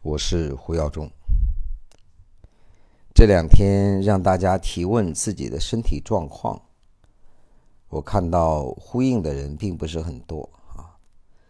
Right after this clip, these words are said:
所以今天讲些什么内容呢？讲一个我不太擅长的领域吧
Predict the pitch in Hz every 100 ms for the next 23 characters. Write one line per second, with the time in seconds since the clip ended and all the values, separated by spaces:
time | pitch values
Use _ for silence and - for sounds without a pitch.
0 | _ _ _ - - 98 92 - 107 104
1 | 110 107 95 80 78 95 87 82 95 123
2 | 113 90 90 95 95 - - - - _
3 | _ - - _ _ - 76 80 92 90
4 | 80 73 98 160 123 - 117 85 73 82
5 | 82 80 - - - -